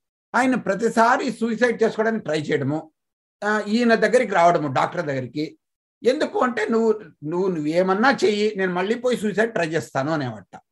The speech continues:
ఎందుకంటే నాకు, "I don't want to be in this concentration camp." కానీ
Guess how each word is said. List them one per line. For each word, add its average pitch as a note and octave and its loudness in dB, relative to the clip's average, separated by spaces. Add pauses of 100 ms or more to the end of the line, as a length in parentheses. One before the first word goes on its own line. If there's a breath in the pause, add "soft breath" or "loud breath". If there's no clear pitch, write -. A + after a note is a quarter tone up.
(520)
ఎందుకంటే A3 4
నాకు, G3 4
"I F3+ 0
don't F#3+ 0
want F#3 0
to F#3 -2
be F3+ -2
in F3 -2
this C#3 -6 (140)
concentration G#2+ -8 (100)
camp." F#2 -16 (680)
కానీ G#3+ 0